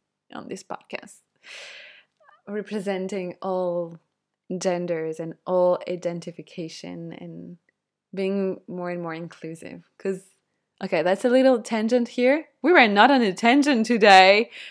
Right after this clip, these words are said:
but it wouldn't be full circle if we didn't went on a tangent. So let's explore that for a sec. I didn't realize how everything was so not inclusive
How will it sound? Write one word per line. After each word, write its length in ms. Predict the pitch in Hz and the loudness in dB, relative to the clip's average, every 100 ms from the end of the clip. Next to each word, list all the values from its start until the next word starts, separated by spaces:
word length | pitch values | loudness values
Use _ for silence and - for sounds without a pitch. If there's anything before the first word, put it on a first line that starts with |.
| - | -4
but 160 | 226 240 | 0 2
it 240 | 240 - | 0 -4
wouldn't 800 | 202 240 320 339 311 262 185 185 | -2 2 2 4 2 2 -2 -2
be 240 | 226 233 | 0 0
full 320 | 233 - 240 240 | 0 2 4 4
circle 760 | 269 269 262 202 190 208 226 _ _ _ _ _ _ - | 2 2 2 2 2 0 -4 _ _ _ _ _ _ 2
if 160 | 240 220 | 2 4
we 100 | 233 | 2
didn't 320 | 233 220 202 | 2 0 0
went 160 | 190 | 0
on 100 | 190 | 0
a 80 | 190 | -2
tangent. 480 | 185 214 196 185 185 | -4 -4 -4 -6 -8
So 120 | 190 | -4
let's 320 | 185 185 220 240 | 0 2 2 -2
explore 400 | 269 - 190 180 | -6 -4 0 2
that 260 | 170 - | 2 0
for 160 | - 180 | -2 -2
a 140 | 175 | -2
sec. 480 | - - 170 190 - _ _ _ _ _ _ _ _ _ _ _ _ _ _ _ _ - | -6 -4 -4 -4 -12 _ _ _ _ _ _ _ _ _ _ _ _ _ _ _ _ -4
I 80 | 208 | -2
didn't 320 | 240 285 277 | 0 2 2
realize 500 | 254 220 220 233 233 | 2 0 0 -2 -4
how 420 | - - 202 214 | -10 -2 0 0
everything 460 | - 196 202 233 226 | -2 -4 -4 -6 -4
was 180 | 208 | -6
so 280 | - - 190 | -6 -6 -4
not 260 | 208 196 - | -4 -6 -8
inclusive 720 | 190 - 175 185 196 208 202 | -12 -10 -8 -6 -6 -8 -12